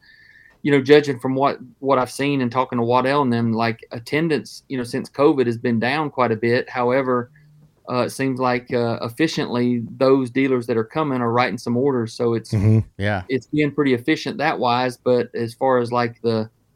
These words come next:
Speaker 1: the, the mass of people and stuff, it, it's down a little bit. So, uh,
Speaker 2: Yeah.
Speaker 1: but I,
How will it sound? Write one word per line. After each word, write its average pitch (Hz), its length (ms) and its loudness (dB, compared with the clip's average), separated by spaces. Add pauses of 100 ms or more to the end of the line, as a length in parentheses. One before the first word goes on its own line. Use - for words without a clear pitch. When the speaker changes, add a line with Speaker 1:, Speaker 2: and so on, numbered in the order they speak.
(400)
Speaker 1:
the, 117 160 0
the 123 140 -4
mass 123 380 -2
of 117 120 -10
people 139 380 -4
and 113 100 -2
stuff, 117 300 -4
it, 104 180 -6
it's 113 200 -8
down 123 240 -2
a 120 40 0
little 110 180 -2
bit. 107 340 -4
So, 110 400 -2
uh, 107 120 -4
Speaker 2:
Yeah. 95 200 0
Speaker 1:
but 160 180 4
I, 160 40 2